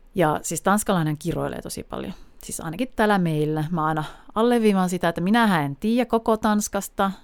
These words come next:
koko tästä kulttuurista. Mä ymmärrän tasan sitä aluetta ja tätä, niitä kokemus-, ö, kokemuksia, mitä mulla on Tanskassa asuessa. Ö, täällä kiroillaan tosi paljon.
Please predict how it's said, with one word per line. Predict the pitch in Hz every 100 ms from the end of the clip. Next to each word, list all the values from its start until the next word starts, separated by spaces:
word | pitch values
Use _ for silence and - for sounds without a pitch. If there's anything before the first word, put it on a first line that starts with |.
| - _ -
koko | 185 185
tästä | 180 -
kulttuurista. | 190 185 180 - 175 180 - 170
Mä | 170 165 165 -
ymmärrän | 170 165 156 156
tasan | 156 147 147
sitä | 147 -
aluetta | - 170 170 - -
ja | -
tätä, | 165 - 156 - - - -
niitä | 311 285
kokemus-, | 233 226 220 185 165 - - - - - - 170
ö, | 160 156
kokemuksia, | 214 220 185 160 - 156 - _ _ _ -
mitä | 165 160 160
mulla | 160 151 143 165
on | 165 - - -
Tanskassa | 170 - - - - - -
asuessa. | - - - - - - - - - - - - - 180 170 170 160
Ö, | - _ _ - _ - _ _ - - -
täällä | 247
kiroillaan | 247 262 208 170 151
tosi | 151 151
paljon. | 151 156